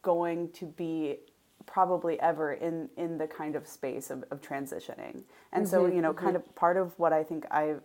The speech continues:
Speaker 1: I've done over the years is, uh, you know, sadly doing a lot of mitigation for transphobia,
Speaker 2: Mm,
Speaker 1: um, and
Speaker 2: mm-hmm,
Speaker 1: the kinds
Speaker 2: mm-hmm.
Speaker 1: of limitations that, that a lot of,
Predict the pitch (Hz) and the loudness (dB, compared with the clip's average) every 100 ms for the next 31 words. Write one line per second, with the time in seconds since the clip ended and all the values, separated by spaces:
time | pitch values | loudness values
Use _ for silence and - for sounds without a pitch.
0 | - 151 147 147 - _ - 202 277 220 | 0 0 0 -6 -16 _ 0 4 4 2
1 | 170 160 160 156 156 165 160 156 156 160 | -2 -2 -4 -4 -2 0 0 -2 -4 -2
2 | 156 151 160 - - - 175 151 156 - | -2 -2 -4 -8 -8 -8 -4 -4 -2 2
3 | 160 180 175 160 160 156 156 151 156 160 | 2 4 0 0 0 0 0 -2 -2 -4
4 | 151 147 143 151 175 156 139 - 139 135 | -4 -2 -4 -6 -6 -8 -10 -10 -10 -10
5 | - 156 175 139 92 - - - - _ | -6 -4 -2 -2 -6 -8 -16 -20 -20 _
6 | 196 208 185 - 156 185 180 180 156 165 | 0 2 2 0 -6 -4 -2 -2 -2 -2
7 | 151 165 151 156 160 156 151 151 147 147 | -2 0 -2 -2 -2 -2 -4 -8 -6 -8
8 | 147 147 147 143 - 170 156 143 147 - | -10 -8 -8 -8 -8 -6 -6 -4 -4 -4
9 | 147 | -6